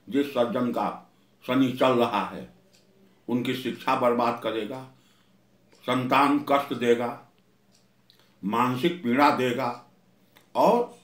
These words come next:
भयभीत करेगा। छठवें भाव में जिस सज्जन का धनु राशि का शनि चल रहा है या है, ऐसे लोगों को शत्रु, शत्रु अधिक पैदा होंगे, विवाद अधिक पैदा करेगा,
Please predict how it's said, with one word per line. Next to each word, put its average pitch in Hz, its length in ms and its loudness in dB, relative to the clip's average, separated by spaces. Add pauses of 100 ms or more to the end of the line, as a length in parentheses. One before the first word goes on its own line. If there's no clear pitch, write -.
(220)
भयभीत 120 520 0
करेगा। - 400 -16 (680)
छठवें 180 480 2
भाव 127 300 4
में 98 240 -6 (340)
जिस 151 260 0
सज्जन 135 340 0
का 131 140 0
धनु 123 320 -2
राशि 127 320 -2
का 104 400 -8 (380)
शनि 127 340 0
चल 123 120 4
रहा 117 340 2
है 127 160 0
या 107 260 0
है, 123 400 -2 (340)
ऐसे 117 340 0
लोगों 113 280 0
को 101 140 -6
शत्रु, 104 580 -6
शत्रु 113 380 -2
अधिक 104 340 -2
पैदा 113 260 0
होंगे, 113 400 -6 (520)
विवाद 120 440 4
अधिक 127 300 -2
पैदा 107 260 0
करेगा, 110 640 -6